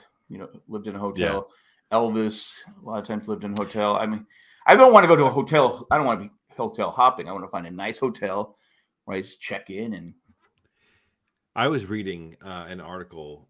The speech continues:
Speaker 2: somewhere about this retired couple that found it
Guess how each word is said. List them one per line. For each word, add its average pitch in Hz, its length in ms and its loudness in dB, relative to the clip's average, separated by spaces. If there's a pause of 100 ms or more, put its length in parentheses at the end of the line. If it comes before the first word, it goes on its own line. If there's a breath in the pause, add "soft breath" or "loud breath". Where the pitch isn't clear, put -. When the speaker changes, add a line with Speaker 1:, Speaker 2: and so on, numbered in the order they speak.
Speaker 2:
somewhere 92 300 -16
about 85 140 -14
this 87 220 -16
retired 110 540 -12
couple 90 320 -12
that 85 240 -16
found 95 460 -14
it 92 200 -10